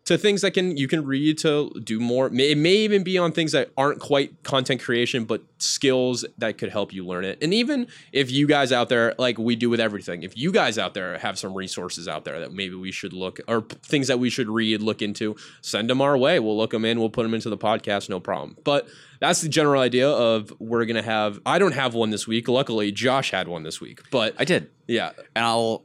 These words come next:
Speaker 2: a-, as we go forward, if it's something that I've gone through, I'll give you my, my honest take on it, because I'm very critical when it comes to things that are claiming to provide value for people.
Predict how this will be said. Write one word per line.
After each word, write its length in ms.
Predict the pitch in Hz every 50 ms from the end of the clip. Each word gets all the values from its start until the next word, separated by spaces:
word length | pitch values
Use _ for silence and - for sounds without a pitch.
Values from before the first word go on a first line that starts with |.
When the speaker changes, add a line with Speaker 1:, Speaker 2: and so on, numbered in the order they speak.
| _ _ _
Speaker 2:
a-, 240 | - - - - -
as 320 | 107 117 87 127 147 147
we 80 | 156 160
go 160 | 147 147 135
forward, 640 | 127 - - 117 110 110 107 104 101 95 90 - - - -
if 180 | 101 98 -
it's 120 | 104 90 -
something 200 | 117 113 113 110
that 120 | 110 107
I've 140 | 104 98 92
gone 260 | 98 95 98 98 98
through, 220 | - - 98 92
I'll 100 | - 104
give 180 | 110 127 147 147
you 100 | 160 151
my, 240 | 131 117 110 104 95 -
my 160 | - 104 107
honest 340 | - 80 101 98 92 - -
take 280 | - - 87 87 - 80
on 140 | 76 69 62
it, 100 | - - _
because 580 | - 95 90 - 95 95 90 87 87 87 85 - -
I'm 220 | 92 101 110 117 110
very 680 | 104 - - _ - 113 110 110 110 107 104 101 95 90
critical 760 | - - - - 107 98 95 98 - 117 113 113 117 113 _ _ _ _ _ _
when 160 | 110 107 101
it 100 | 98 -
comes 320 | - - 107 104 104 104 -
to 80 | - 98
things 400 | - - 113 107 107 107 107 -
that 160 | 104 98 95
are 180 | 95 92 90 - _ _ _
claiming 380 | - - 117 107 107 110 107 107
to 40 | 110
provide 580 | - - 107 95 104 101 98 95 95 95 95 90 92
value 420 | 92 98 90 90 92 92 98 101
for 140 | 98 - 110
people. 440 | - 117 113 107 - 127 123 120